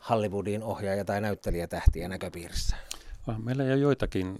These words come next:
Speaker 2: sie-, siellä ollutkin, Krista Kosonen ja Peter Frantzia, mutta mä sanoisin, että kun nyt sitä ihan pyörittelin mielessäni, niin semmoinen nuori naisnäyttelijä kuin Aamu Milonov, joka on ollut semmoisessa elokuvissa kuin Eden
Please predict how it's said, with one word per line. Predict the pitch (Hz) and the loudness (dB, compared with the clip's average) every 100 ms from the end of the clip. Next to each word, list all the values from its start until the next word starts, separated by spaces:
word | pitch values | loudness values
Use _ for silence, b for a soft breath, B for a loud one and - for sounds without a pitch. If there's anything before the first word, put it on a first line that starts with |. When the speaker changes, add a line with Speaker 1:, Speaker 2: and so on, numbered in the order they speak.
| - | -8
Speaker 2:
sie-, | - 110 | -4 -4
siellä | - 117 110 | -2 0 0
ollutkin, | 131 131 87 - - | 2 0 0 -6 -6
Krista | - 87 - 90 | -4 -4 -2 -2
Kosonen | 82 85 78 78 | 0 0 0 0
ja | 73 | 0
Peter | 85 76 85 | -2 -2 -4
Frantzia, | - - 87 82 - 80 | -6 -2 0 0 -4 -4
mutta | 82 | -4
mä | 131 | -4
sanoisin, | 131 185 190 - 135 | -2 -2 -2 -2 -4
että | - - 120 _ B B B B B B B B | -4 -4 -4 _ B B B B B B B B
kun | - 123 | 0 0
nyt | - | 0
sitä | - 143 135 135 - - | 6 8 8 4 -4 2
ihan | 127 123 110 | 4 6 8
pyörittelin | 135 117 - 113 104 101 | 10 10 8 6 4 4
mielessäni, | 110 110 95 - 98 92 | 6 6 4 0 -2 0
niin | 90 92 | -2 -2
semmoinen | 123 117 101 92 87 - - | -2 0 0 0 -2 -8 -6
nuori | 120 107 104 92 95 - - | -2 2 2 2 -2 -6 -2
naisnäyttelijä | 117 101 - 90 87 - 87 | 2 2 0 -4 -2 -2 0
kuin | - - | 0 2
Aamu | 120 113 98 | 4 4 4
Milonov, | 98 117 101 76 78 - - - _ B B B B B B B | 4 4 4 4 0 -12 -18 -20 _ B B B B B B B
joka | - | -2
on | 87 | 0
ollut | 85 | 0
semmoisessa | - 92 80 - | 0 0 0 0
elokuvissa | 87 80 78 - - | 0 2 0 -4 -6
kuin | - 95 | -2 0
Eden | 101 90 80 78 | 4 4 4 0